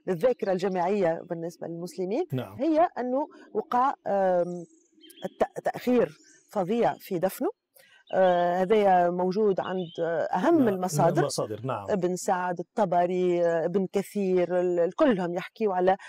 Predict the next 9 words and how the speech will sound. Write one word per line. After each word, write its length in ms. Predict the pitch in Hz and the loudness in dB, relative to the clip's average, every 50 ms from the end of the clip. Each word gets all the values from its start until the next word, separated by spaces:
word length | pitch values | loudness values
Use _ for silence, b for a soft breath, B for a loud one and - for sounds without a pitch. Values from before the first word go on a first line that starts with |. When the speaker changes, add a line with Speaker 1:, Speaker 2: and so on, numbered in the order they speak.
| B B | B B
Speaker 1:
حتى 500 | - - - 277 _ _ - 262 277 302 294 - | -8 -6 -6 -6 _ _ 2 2 2 2 2 0
طريقة 440 | 247 220 233 294 320 - - 254 - _ - 190 | 0 0 0 0 -2 0 -2 -2 -2 _ -4 -4
جسد 420 | 175 208 208 - 277 254 196 196 | -2 -2 -2 0 -2 -2 -2 -2
الرسول 480 | 196 190 196 - - - 285 302 311 262 - | -2 -4 -4 -8 -8 -6 -4 -4 -4 -4 -4
كيف 260 | - 269 277 262 - | -4 -4 -2 -2 -4
بدأ 320 | 247 202 247 294 226 233 - - 240 | -2 0 0 0 0 0 -2 0 0
يتعفن. 680 | 254 226 208 233 233 - 208 - 208 214 - - 185 151 | 0 0 0 0 -2 -2 0 0 0 -2 -2 -4 -4 -4
Speaker 2:
نعم. 160 | 151 139 147 | -4 -4 -6
Speaker 1:
معناها، 460 | 139 131 - 165 180 180 175 175 175 | -6 -6 -4 -4 -4 -2 -2 -2 -4